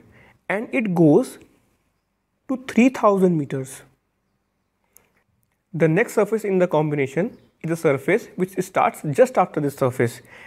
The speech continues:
and has a slope of slightly more than this surface, which is a two point five percent slope.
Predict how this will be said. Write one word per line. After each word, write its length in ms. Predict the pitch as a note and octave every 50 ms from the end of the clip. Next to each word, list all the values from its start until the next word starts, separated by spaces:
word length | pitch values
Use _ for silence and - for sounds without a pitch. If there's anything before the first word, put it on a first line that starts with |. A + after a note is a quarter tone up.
| - _
and 140 | - E3+ E3
has 200 | B2+ - C#3 C3+
a 60 | F3
slope 340 | E3+ - - D3 D3 D#3 -
of 140 | - - -
slightly 400 | - - D#3 C#3+ C3+ - G3+ G#3
more 220 | F#3+ F#3 A3 C4
than 220 | A#3+ G#3 G#3 F#3 F3+
this 160 | D#3 D3 -
surface, 340 | - C3 B2 - - B2+ -
which 160 | C#3 C3 -
is 80 | G3 G3+
a 60 | F#3
two 160 | - - D3+
point 280 | D3 - - E3+ G3 F#3+
five 300 | G3 - F#3+ A3+ A#3+ -
percent 300 | - F#3+ F#3+ - D3+ -
slope. 360 | - - C3+ B2+ B2 - -